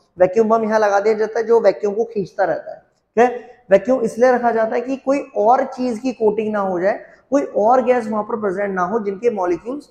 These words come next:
मतलब इम्प्योरिटीज से बचाने के लिए। वहीं यहाँ पर ये आपका हो गया सबस्ट्रेट,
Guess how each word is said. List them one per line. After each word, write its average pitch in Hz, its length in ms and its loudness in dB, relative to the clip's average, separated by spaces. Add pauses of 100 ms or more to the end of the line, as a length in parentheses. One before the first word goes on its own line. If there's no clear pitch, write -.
मतलब 202 240 -8
इम्प्योरिटीज 226 540 -2
से 220 80 0
बचाने 147 400 -4
के 127 120 -20
लिए। 104 120 -20 (460)
वहीं 262 320 6
यहाँ 226 180 6
पर 254 220 6
ये 240 120 4 (100)
आपका 233 240 4
हो 226 140 2
गया 240 160 0
सबस्ट्रेट, 220 640 -4